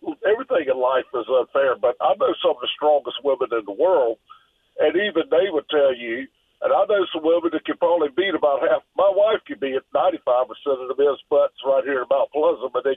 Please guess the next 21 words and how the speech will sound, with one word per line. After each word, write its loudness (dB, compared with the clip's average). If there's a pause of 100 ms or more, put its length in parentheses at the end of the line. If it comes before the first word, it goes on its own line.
you're -10
talking 0
about 0
the -20
sissy -8
capital -2
of -4
the -6
world. 0 (320)
My 2
wife 2
does 0
dumbbell 0
presses -4
with -10
forty-pound -2
dumbbells. -2 (640)
My 0
guy 0
clients -2
can't -4